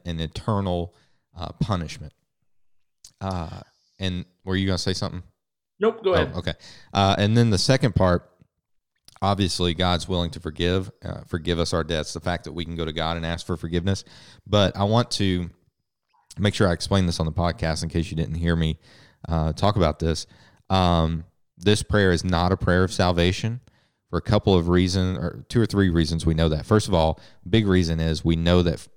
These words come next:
Speaker 1: ultimate true forgiveness from God,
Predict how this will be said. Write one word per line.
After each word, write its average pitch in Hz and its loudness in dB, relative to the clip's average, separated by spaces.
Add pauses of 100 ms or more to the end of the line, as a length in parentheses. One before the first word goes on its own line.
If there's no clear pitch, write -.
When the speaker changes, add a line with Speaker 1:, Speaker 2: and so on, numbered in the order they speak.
(120)
Speaker 1:
ultimate 101 0
true 101 0
forgiveness 82 -2 (420)
from 87 -2
God, 85 0